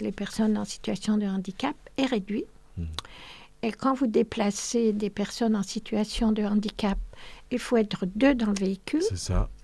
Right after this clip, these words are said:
Speaker 2: Pour neuf places, hein.
Speaker 1: Voilà.
Speaker 2: Voilà.
Speaker 1: Et, et c'est donc deux personnes soustraites
Speaker 2: Au fonctionnement d'établissement
Speaker 1: au fonctionnement
Speaker 2: quotidien du
Speaker 1: d'établissement.
Speaker 2: week-end.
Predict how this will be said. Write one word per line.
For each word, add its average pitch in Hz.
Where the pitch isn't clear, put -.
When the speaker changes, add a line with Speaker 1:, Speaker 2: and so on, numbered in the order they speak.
Speaker 2:
Pour 101
neuf 101
places, 120
hein. 120
Speaker 1:
Voilà. 233
Speaker 2:
Voilà. 90
Speaker 1:
Et, 220
et 185
c'est 190
donc 254
deux 233
personnes 262
soustraites -
Speaker 2:
Au 120
fonctionnement 104
d'établissement 107
Speaker 1:
au 214
fonctionnement 226
Speaker 2:
quotidien 123
du 123
Speaker 1:
d'établissement. 104
Speaker 2:
week-end. 98